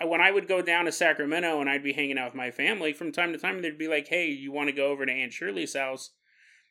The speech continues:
She's gonna make all this delicious, delicious Mexican food. And I was like, "Nah, I'd rather play, like, Assassin's Creed two.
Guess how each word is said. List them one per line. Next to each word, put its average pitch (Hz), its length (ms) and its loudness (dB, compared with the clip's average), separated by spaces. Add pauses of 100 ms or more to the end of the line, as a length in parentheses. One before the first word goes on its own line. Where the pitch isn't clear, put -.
She's 147 160 -8
gonna 151 160 0
make 151 180 2
all 151 120 4
this 143 160 -2
delicious, 143 420 -2 (160)
delicious 156 480 0
Mexican 143 380 -4
food. 175 300 0
And 147 120 0
I 151 40 2
was 151 120 0
like, 151 140 -2
"Nah, 185 240 6
I'd 185 120 8
rather 180 220 4
play, 160 340 0
like, 147 220 2
Assassin's 135 580 -2
Creed 127 320 -6
two. 110 380 -10